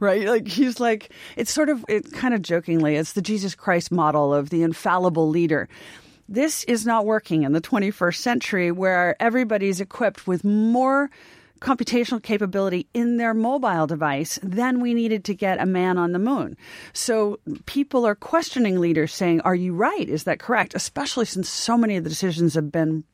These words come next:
wrong and ended up in bad outcomes. So one of the things we say is twentieth century leaders were also very, not only top down, but analytical. They thought all the answers are in the data. If I just dig deeper into the numbers, I'll get the answer.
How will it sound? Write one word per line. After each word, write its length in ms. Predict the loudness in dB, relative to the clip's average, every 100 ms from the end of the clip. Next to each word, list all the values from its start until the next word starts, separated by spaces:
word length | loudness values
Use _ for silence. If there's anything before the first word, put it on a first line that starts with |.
| -10
wrong 500 | -2 0 2 0 -2
and 200 | -4 -2
ended 260 | 0 0 0
up 140 | -2 _ -2
in 160 | -2
bad 520 | -2 -2 0 0 -2 -10 -20 -20 -4
outcomes. 560 | -2 -2 -2 -4 -4 -8 -18 -20 -20 -18 -4
So 340 | 2 4 2 -4
one 340 | -2 2 2
of 120 | 2
the 100 | -2
things 280 | 0 -2 0
we 100 | -4
say 320 | -2 0 2
is 140 | 2 -2
twentieth 400 | -2 0 2 2
century 380 | 0 0 -2 -2 -2
leaders 340 | 0 0 -2
were 100 | -2
also 300 | 0 0 -2
very, 340 | -2 -2 -2 _ -2
not 180 | 0 2
only 160 | 0
top 240 | -2 -4 -2
down, 280 | 0 2
but 160 | 0 -2
analytical. 800 | 0 2 2 2 0 0 -6 -8 -14 -20 -16 -6
They 100 | -2
thought 220 | 0 2
all 220 | 2 2
the 180 | 0 0
answers 420 | -2 -4 -6 -2
are 120 | 0
in 160 | 2 2
the 80 | 2
data. 320 | 0 0 -2
If 160 | -4 -4
I 80 |
just 240 | -2 -4 -2
dig 300 | -4 -4 -6
deeper 400 | -2 -2 0 0
into 160 | 0
the 80 | -2
numbers, 480 | 0 0 2 0 0
I'll 120 | -2
get 220 | -2 -4
the 160 | 0 0
answer. 400 | 0 -4 -12